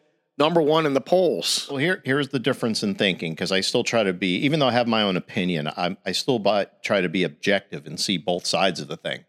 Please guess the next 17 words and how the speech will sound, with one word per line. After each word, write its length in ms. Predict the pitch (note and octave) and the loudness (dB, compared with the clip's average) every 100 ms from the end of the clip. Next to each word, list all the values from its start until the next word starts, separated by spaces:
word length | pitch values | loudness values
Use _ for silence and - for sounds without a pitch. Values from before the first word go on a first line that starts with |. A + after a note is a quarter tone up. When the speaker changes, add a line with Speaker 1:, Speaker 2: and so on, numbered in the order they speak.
| _ | _
Speaker 2:
Okay. 300 | G#2+ G#2 D2+ - _ _ _ _ _ - | -4 -2 -4 -8 _ _ _ _ _ -2
People 260 | F3 F#3 E3 | -2 2 0
like 160 | E3 | 0
myself, 640 | C3 - E3 B2 B2 - - _ | 0 2 4 4 0 -6 -20 _
who 180 | C3 C3+ | 0 2
is 120 | A2+ | 2
a 60 | G#2+ | 0
Trump 420 | - F#3 A#3 - | 2 0 0 -6
supporter, 580 | - - G#2+ F2 E2 D#2 - _ _ _ _ _ _ | -12 -4 -2 0 -2 -6 -10 _ _ _ _ _ _
all 220 | C#3 G#3 | 2 4
they 160 | A3 D3+ | 4 2
see 420 | - D#3 C3+ - | 2 2 2 -2
is 220 | A2 G#2 | -6 -4
more 460 | A#2 A#2+ C3+ A#2 A#2 _ _ | 0 2 2 2 -2 _ _
piling 520 | - C#3 D#3+ F#3 F3 | -2 2 4 4 2
on 420 | D3 A2 G#2 G2 G2+ _ _ _ - | 4 2 2 0 -6 _ _ _ 0
of 420 | G#2+ G2+ F2+ F2 | 2 2 0 -4